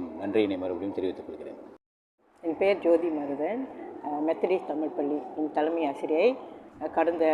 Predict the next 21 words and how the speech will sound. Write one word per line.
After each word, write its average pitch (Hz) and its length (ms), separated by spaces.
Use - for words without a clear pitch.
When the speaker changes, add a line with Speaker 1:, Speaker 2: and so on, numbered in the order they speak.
Speaker 2:
நான்கு 165 300
மாதங்களாக 160 640
இந்த 147 180
பள்ளியில் 156 420
தலைமை 156 300
ஆசிரியராக 147 460
பணிமாற்றம் 170 540
செய்யப்பட்டு 147 420
வந்திருக்கின்றேன். 143 760
இப்பள்ளியில் 196 540
இப்போது 165 480
ஐம்பத்தேழாம் 165 720
ஆண்டு 143 260
போட்டி 196 340
விளையாட்டு, 143 540
திடல் 180 260
தட 143 260
போட்டி 160 220
விளையாட்டு 147 320
நடைபெற்று 156 480
கொண்டிருக்கிறது. 143 640